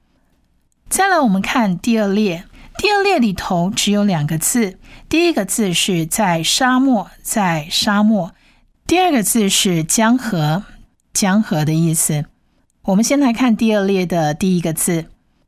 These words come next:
叫 bishmon，bishmon，bishmon。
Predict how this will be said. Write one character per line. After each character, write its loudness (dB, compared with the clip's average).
叫 0
bishmon，bishmon，bishmon。 -2